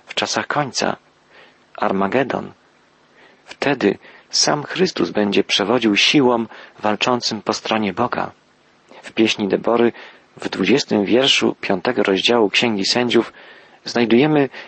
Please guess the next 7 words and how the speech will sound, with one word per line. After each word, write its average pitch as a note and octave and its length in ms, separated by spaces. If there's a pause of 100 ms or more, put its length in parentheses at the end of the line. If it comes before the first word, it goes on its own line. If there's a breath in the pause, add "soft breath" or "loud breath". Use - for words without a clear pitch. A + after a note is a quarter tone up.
(120)
takie C#3+ 480
niezwykłe A2+ 580
słowa: G#2+ 460 (1080 soft breath)
"Gwiazdy A#2+ 760
z F#2 160
niebios G2+ 520
walczyły, G2 640